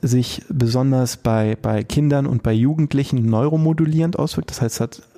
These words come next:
Einfluss darauf, wie sich das Gehirn und die Nervenbahnen zum Teil entwickeln.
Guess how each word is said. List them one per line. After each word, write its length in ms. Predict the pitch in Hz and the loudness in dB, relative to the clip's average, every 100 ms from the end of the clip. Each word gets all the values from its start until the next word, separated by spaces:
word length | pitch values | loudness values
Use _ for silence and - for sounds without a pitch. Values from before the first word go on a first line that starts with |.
| _ - - | _ -20 -6
Einfluss 480 | - 151 185 - 156 | -2 0 0 0 -2
darauf, 380 | 135 139 139 - | 0 0 0 2
wie 160 | 156 | 2
sich 180 | 156 147 | 2 0
das 200 | 139 120 | -2 -2
Gehirn 300 | 131 120 151 | 0 2 2
und 120 | 143 | 0
die 60 | 113 | 0
Nervenbahnen 500 | 120 135 - 120 127 | 0 0 -2 -2 -2
zum 140 | - | -2
Teil 180 | - 123 | -2 0
entwickeln. 400 | 117 127 - 220 | 0 -2 0 -2